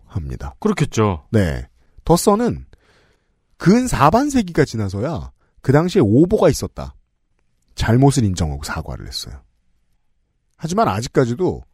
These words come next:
Speaker 1: 해당 지역의 축구 팬들은 더 선을 용서하진 않았습니다. 한국의 언론들이 팔 년 전에도 지금도 어떤 방식으로 커뮤니티에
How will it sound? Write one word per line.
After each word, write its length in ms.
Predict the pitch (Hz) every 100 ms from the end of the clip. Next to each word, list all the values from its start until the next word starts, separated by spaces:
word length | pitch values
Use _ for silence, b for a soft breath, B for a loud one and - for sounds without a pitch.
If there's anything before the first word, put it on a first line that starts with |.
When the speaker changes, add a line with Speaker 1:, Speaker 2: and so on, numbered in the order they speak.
| _
Speaker 1:
해당 280 | 185 226 233
지역의 220 | 180 143
축구 220 | - - 147
팬들은 380 | 143 120 156
더 140 | 208 139
선을 680 | - 139 151 143 104 80 76 _ _ 120
용서하진 540 | 143 156 127 98 143
않았습니다. 600 | 95 104 - 73 - - _ _ _ _ _ _ b b b b b b
한국의 380 | - 202 262 269
언론들이 440 | 165 151 165 202
팔 240 | - 254 302
년 160 | 285
전에도 320 | 285 175 151 147
지금도 840 | - 120 135 113 107 170 85 64 _ _ _ _ _ _ - B B B
어떤 380 | 127 - 214 240
방식으로 460 | 226 190 165 135 -
커뮤니티에 840 | 208 196 151 - 110 87 69